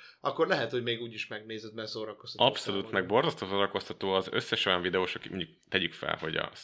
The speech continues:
Speaker 2: a Stevie T, a Jared Dines, meg, ö, ezekről
Speaker 1: Aha.
Speaker 2: beszélünk, vagy akár ott van a, az a vöröshajú formának, mi a neve? Ö, mindig elfelejtem.
Speaker 1: A Dave.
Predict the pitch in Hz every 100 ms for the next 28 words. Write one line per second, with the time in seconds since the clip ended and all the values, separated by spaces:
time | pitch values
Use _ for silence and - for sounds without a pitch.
0 | - - - 104 98 - 87 87 85 -
1 | - 82 90 87 82 85 85 85 - 80
2 | 80 82 80 80 80 92 - - 131 131
3 | - - 101 110 113 - - - - 92
4 | 85 92 90 - 90 85 85 82 80 80
5 | - - - 98 92 98 101 - 101 -
6 | 95 92 85 85 85 98 98 85 82 -
7 | - _ - - 67 69 71 - - 95
8 | 90 80 80 - 78 80 - 82 _ _
9 | _ _ 135 143 139 135 131 131 131 107
10 | 110